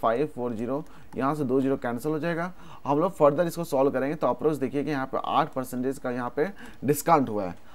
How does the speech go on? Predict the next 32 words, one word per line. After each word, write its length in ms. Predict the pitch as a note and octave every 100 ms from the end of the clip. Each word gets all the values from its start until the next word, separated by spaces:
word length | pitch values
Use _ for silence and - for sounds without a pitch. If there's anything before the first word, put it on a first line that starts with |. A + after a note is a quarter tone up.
| -
आठ 220 | B2+ F3+
परसेंटेज 440 | - D#3 D#3 E3 D3+
का 80 | D#3+
यहाँ 160 | F3
कितना 240 | D#3+ E3+ F3
हुआ 120 | E3+
बच्चों, 260 | F3+ G#3+
डिस्काउंट 400 | E3 C#3 C#3 C3
हुआ 140 | G#2+ F2+
है। 60 | - - - - -
तो 60 |
बच्चों 280 | F3+ G3+ G#3+
ये 160 | F3+ G#3
जो 120 | B3
क्वेश्चन 340 | F#3+ E3+ F#3+
था, 80 | F3+
ये 120 | F#3
कहाँ 260 | F3+ D3+ E3 F3
पे 60 |
सिंपल 320 | E3+ D3+ E3+
सा 60 | E3
तीन 240 | D3+ D3+
क्वेश्चन 260 | D#3+ C#3 D3+
आपके 240 | B2+ -
पास 200 | B2+ B2+
दिया 180 | A2+ B2
हुआ 120 | B2+
था। 180 | C#3 F#3+ - - F#3 D3
पहला 260 | D#3+ F#3+
क्वेश्चन 280 | G#3+ F3+ F3+
आपका 320 | D3 C3+ E3
था, 140 | F3+